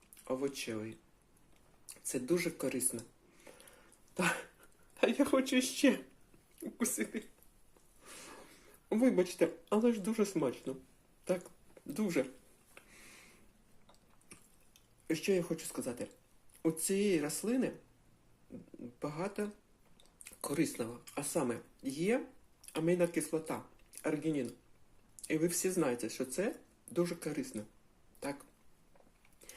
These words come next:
І я у посиланні, ні, ні,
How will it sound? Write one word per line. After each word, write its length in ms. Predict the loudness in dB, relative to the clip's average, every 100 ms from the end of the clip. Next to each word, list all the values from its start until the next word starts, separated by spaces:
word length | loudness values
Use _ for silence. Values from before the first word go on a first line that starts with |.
| -20 -14 0
І 120 | 2
я 280 | 4 2 0 -4 -20 -20 -20 -20 -20 -20 -20 -20 -20 -20 -10
у 240 | -2 0 2
посиланні, 720 | 2 2 2 2 0 0 -4 -6 -20 -20 _ -12
ні, 360 | -4 0 2 2
ні, 320 | 2 2